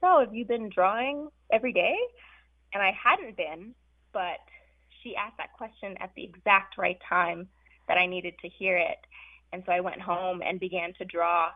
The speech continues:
on a daily basis just as a way to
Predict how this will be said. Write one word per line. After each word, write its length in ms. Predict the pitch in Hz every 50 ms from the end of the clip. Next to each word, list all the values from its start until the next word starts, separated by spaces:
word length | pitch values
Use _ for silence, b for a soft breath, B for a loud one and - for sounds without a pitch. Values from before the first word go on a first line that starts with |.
| b b b b b b _ _
on 100 | 196 196
a 80 | 190 180
daily 280 | 190 185 185 185 175
basis 380 | 175 - 165 180 185 - 180 185 - _ -
just 240 | 220 214 220 233 - - - _ _
as 180 | 202 185 175 185
a 80 | 185
way 440 | 170 170 170 170 170 170 175 175 - _ - -
to 440 | - 160 160 156 160 - - 202 190